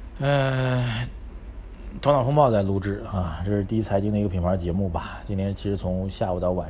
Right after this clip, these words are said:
上全部都在录这节目。正好我现在录时间大概六点钟左右啊，这个垫了两口饭，然后跟大家聊聊看，然后待会儿，呃，七点钟应该还会开始下一场啊，所以忙里偷闲。指数调整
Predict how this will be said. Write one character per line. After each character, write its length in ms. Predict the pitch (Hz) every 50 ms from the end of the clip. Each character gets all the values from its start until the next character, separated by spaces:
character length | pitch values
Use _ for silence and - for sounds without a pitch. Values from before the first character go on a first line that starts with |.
| 82 -
上 200 | - 87 90 85
全 200 | - 87 87 92
部 80 | 92
都 120 | 90 92 87
在 100 | 90 85
录 160 | 87 90 85
这 140 | 87 85 82
节 160 | - 87 82
目。 80 | 82 85 - - - - - - - - - - - - -
正 100 | 113 113
好 80 | 117
我 120 | 117 110 101
现 120 | - 147
在 60 | 143 135 139
录 100 | 139 131
时 140 | 104 117 131
间 140 | 135 131
大 100 | 131 135
概 60 | 131 135
六 120 | 143 131
点 120 | 117 107
钟 100 | 110 135
左 160 | 123 113 104 120
右 80 | 135 -
啊， 260 | - 131 127 120 113 -
这 220 | 120 117 117 117
个 180 | 117 117 113 113
垫 160 | - 165 147
了 80 | 135
两 140 | 120 135 151
口 100 | 127 123
饭， 240 | 117 - 160 123 110
然 140 | 110 117 117
后 420 | 117 120 117 113 110 110 107 107 107
跟 120 | - 113
大 80 | 107 113
家 60 | 110
聊 120 | 104 98 107
聊 120 | 113 117
看， 200 | - 143 131 113 107
然 100 | 104 101
后 160 | 95 - 110
待 220 | 104 - 120 113 113
会 100 | 104 95
儿， 280 | 85 82 85 87 87 - - - - - - - - - - - - - - -
呃， 240 | 95 92 90 90 90 90
七 120 | - - 113
点 120 | 104 92
钟 120 | 95 98
应 80 | 104 101
该 80 | 104 101
还 140 | 95 98
会 160 | 95 107 104 92 - -
开 120 | - - 107
始 80 | 95
下 200 | 90 - 127 110
一 40 | 98
场 200 | 90 - - - - - -
啊， 220 | 95 85 85 85
所 160 | - - 95 90
以 120 | 90 90
忙 180 | 87 87 92 98
里 80 | 92
偷 140 | - 104 101
闲。 180 | 90 85 85 - - - - - - - - - - -
指 140 | - 117
数 80 | 139 170
调 160 | 135 147 165
整 100 | 165 135